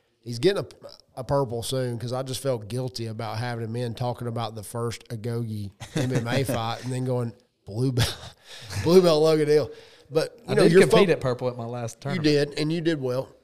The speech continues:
Speaker 1: and so you're getting a purple, and I'm, I'm proud to give it to you. But a lot of that was because you've been focused on M M A, and you don't need to get a belt for M M A.
Speaker 2: No.
Speaker 1: You gotta focus on the things that are gonna win you a fight, which are very specific and may not cover enough to get you a purple.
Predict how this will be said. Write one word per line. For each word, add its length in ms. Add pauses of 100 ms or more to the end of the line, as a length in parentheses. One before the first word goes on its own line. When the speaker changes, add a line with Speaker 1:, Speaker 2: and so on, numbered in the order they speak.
(160)
Speaker 1:
and 340
so 380
you're 180
getting 280
a 40
purple, 420
and 100
I'm, 180 (120)
I'm 180
proud 260
to 60
give 140
it 100
to 100
you. 100
But 240 (260)
a 80
lot 240
of 80
that 200
was 120
because 440
you've 160
been 180
focused 360
on 160
M 160
M 120
A, 240 (380)
and 300 (840)
you 120
don't 220
need 280 (200)
to 80
get 140
a 60
belt 320
for 140
M 120
M 140
A. 220
Speaker 2:
No. 80
Speaker 1:
You 80
gotta 180
focus 360
on 120
the 60
things 280
that 80
are 60
gonna 220
win 280
you 140
a 60
fight, 440 (160)
which 380 (640)
are 80
very 260
specific 560
and 100
may 140
not 400
cover 380
enough 260
to 80
get 220
you 60
a 40
purple. 320